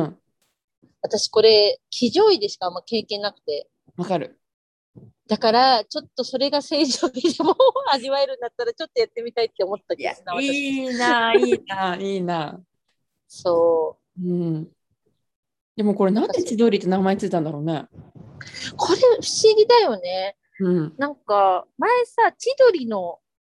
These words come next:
Speaker 2: 曲だったじゃない？
Speaker 1: うんうん。
Speaker 2: あれは男性、まあ、女性が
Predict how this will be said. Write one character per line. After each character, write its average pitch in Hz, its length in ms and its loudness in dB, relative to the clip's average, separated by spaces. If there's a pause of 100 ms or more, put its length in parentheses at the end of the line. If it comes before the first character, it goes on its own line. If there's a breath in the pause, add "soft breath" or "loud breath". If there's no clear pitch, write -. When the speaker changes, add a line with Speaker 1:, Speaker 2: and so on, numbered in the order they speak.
(300)
Speaker 2:
曲 208 480 -10
だ 190 120 4
っ 190 180 -14
た 139 100 -8
じ 139 100 -12
ゃ 147 80 -10
な 190 220 0
い？ 254 60 4
Speaker 1:
う 254 80 4
ん 180 300 0
う - 20 4
ん。 165 180 -4 (640)
Speaker 2:
あ 262 80 2
れ 320 100 2
は 339 200 4 (240)
男 277 260 -2
性、 277 600 -2
ま 254 120 -4
あ、 208 40 -6
女 220 100 -12
性 254 240 4
が 262 240 2